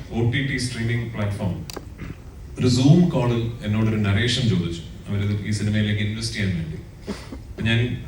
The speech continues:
ഈ Zoom കോളിൽ ഒരു നരേഷൻ പറഞ്ഞുകൊണ്ടിരിക്കുമ്പോ ഒരു പർട്ടിക്കുലർ ഫസ്റ്റ് ഹാഫില് പടം തുടങ്ങി ഒരു, ഒരു മണിക്കൂർ കഴിയുമ്പോൾ വരുന്ന ഒരു സീൻ എത്തി. ഞാൻ ആ സീൻ നരേറ്റ് ചെയ്തുകൊണ്ടിരുന്നപ്പോൾ അദ്ദേഹം എന്നോട്, "സോറി, ആ, but നിങ്ങൾ എന്താണ് ഈ പറയുന്നത്?"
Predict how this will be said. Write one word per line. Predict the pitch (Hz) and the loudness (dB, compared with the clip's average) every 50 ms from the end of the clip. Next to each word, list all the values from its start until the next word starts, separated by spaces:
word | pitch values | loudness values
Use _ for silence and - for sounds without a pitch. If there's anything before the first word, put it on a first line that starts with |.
| - - - | -12 -10 -6
ഈ | 110 | -4
Zoom | 120 117 113 120 123 127 - | -2 2 4 4 4 4 2
കോളിൽ | 127 123 123 123 127 127 - 113 | 2 2 4 4 4 4 4 2
ഒരു | 113 113 | 2 4
നരേഷൻ | 110 107 104 107 110 110 - - 123 123 - - - - - - - - - - - - - - | 4 4 4 6 4 4 2 2 0 -2 -2 -4 -8 -12 -12 -12 -12 -12 -12 -16 -16 -8 0 2
പറഞ്ഞുകൊണ്ടിരിക്കുമ്പോ | 107 107 107 113 117 117 107 98 95 95 107 98 87 - - - - - - - | 4 6 6 6 6 4 4 4 2 2 2 2 2 0 0 -4 -8 -12 -6 -2
ഒരു | 131 127 - | 4 4 6
പർട്ടിക്കുലർ | - 98 - - - 147 143 131 - - | 8 10 8 8 8 4 2 2 0 0
ഫസ്റ്റ് | - - - - - - 156 | 0 0 0 0 0 0 0
ഹാഫില് | 143 - - - - 113 - - - - - - - - - | 2 2 2 2 0 0 0 -2 -4 -6 -10 -12 -12 -6 -4
പടം | 117 120 127 131 | -2 -2 -2 0
തുടങ്ങി | 127 117 113 120 123 120 | 0 0 0 0 -2 -2
ഒരു, | 120 117 117 120 - - - - | -4 -4 -4 -4 -6 -8 -6 -4
ഒരു | - 110 | 0 0
മണിക്കൂർ | 117 117 113 110 110 113 113 113 107 | 2 4 4 4 4 4 2 2 2
കഴിയുമ്പോൾ | 107 104 104 110 107 107 107 104 95 | 2 2 2 2 2 2 0 2 2
വരുന്ന | 92 90 95 107 - 73 - - - - - - | 0 0 0 -2 -4 -4 -6 -8 -10 -14 -10 -4
ഒരു | - 147 | -2 2
സീൻ | 139 117 127 127 123 127 113 | 2 2 2 2 0 2 2
എത്തി. | 98 98 104 104 95 - - - - - | 0 0 0 -4 -6 -6 -10 -12 -6 -2
ഞാൻ | 110 113 117 | 0 2 2
ആ | 123 | 2
സീൻ | 123 - - 127 127 135 131 131 - - 110 | 2 2 0 0 -2 -2 -2 -4 -4 -2 -2
നരേറ്റ് | 107 107 113 120 113 | 0 2 2 0 0
ചെയ്തുകൊണ്ടിരുന്നപ്പോൾ | - 110 107 107 101 98 95 95 95 95 - - 98 98 - - - - - - - - - - - | 0 2 2 2 2 2 2 2 2 2 2 2 2 2 0 -4 -8 -10 -12 -14 -14 -14 -12 -10 -4
അദ്ദേഹം | 107 107 98 107 110 110 113 110 | -2 0 2 2 4 4 4 4
എന്നോട്, | 104 101 101 101 104 104 - - - - - - | 4 4 4 4 2 2 0 -2 -6 -10 -12 -10
"സോറി, | - 95 90 90 104 113 117 | -6 -4 -4 -2 -2 -4 -4
ആ, | 113 - - 95 98 92 90 87 85 - - | -6 -8 -8 -6 -6 -4 -4 -6 -6 -8 -8
but | - 95 - - - - - - - - - | -10 -10 -10 -12 -12 -14 -16 -16 -14 -8 -4
നിങ്ങൾ | 95 104 104 | 0 2 4
എന്താണ് | 98 92 104 113 113 | 4 4 4 2 0
ഈ | 113 - 95 | 0 -2 -2
പറയുന്നത്?" | 90 90 90 92 98 98 | -4 -2 -2 -2 -2 -4